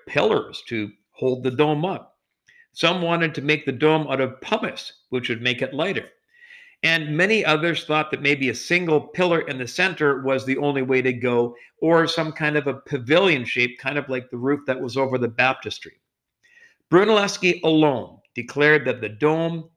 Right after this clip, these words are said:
could be built that large with no supports. Problem was, he had constructed a model, but he didn't want to show anyone this model for fear that they would steal his idea.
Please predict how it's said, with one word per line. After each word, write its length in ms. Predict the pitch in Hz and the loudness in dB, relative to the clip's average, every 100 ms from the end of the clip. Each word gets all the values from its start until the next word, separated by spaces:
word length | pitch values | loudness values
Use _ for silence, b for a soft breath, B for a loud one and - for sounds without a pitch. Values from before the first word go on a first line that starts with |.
| _ | _
could 240 | 165 160 | -4 -4
be 100 | 190 | -6
built 440 | 151 135 143 143 - - | -2 2 2 2 -6 -18
that 380 | 104 120 175 202 | -2 -2 -2 -2
large 500 | 214 180 180 170 - _ _ | 2 2 2 -2 -10 _ _
with 160 | 110 98 | -12 -10
no 240 | 107 123 147 | -4 0 0
supports. 720 | - 147 - 113 - - - _ _ _ _ _ _ - | -2 -10 -6 -6 -6 -14 -16 _ _ _ _ _ _ -2
Problem 420 | 175 170 175 156 | 0 2 -2 -2
was, 460 | 202 185 170 180 - _ _ _ | -2 0 -2 -4 -16 _ _ _
he 160 | 156 160 | -4 0
had 180 | 147 | 0
constructed 560 | - 127 - 180 - 143 | -4 -8 -4 -4 0 0
a 60 | 127 | 0
model, 580 | 127 180 226 147 151 - | -2 -4 0 0 0 -2
but 100 | 143 | 0
he 100 | 160 | 2
didn't 280 | 196 175 170 | 4 2 0
want 180 | 160 151 | 0 0
to 80 | |
show 360 | 139 - 208 196 | -2 0 0 0
anyone 540 | 165 156 147 139 135 | 0 2 2 0 -2
this 220 | 120 117 - | -4 -8 -8
model 460 | 156 214 180 170 | -2 0 0 -2
for 200 | - 170 - | -4 -4 0
fear 180 | 165 | 0
that 180 | 156 135 | 0 0
they 140 | 147 143 | 0 2
would 160 | 139 | 0
steal 320 | 123 135 135 | -2 -2 0
his 180 | 123 120 | 2 2
idea. 380 | 117 107 104 90 | 2 2 0 -6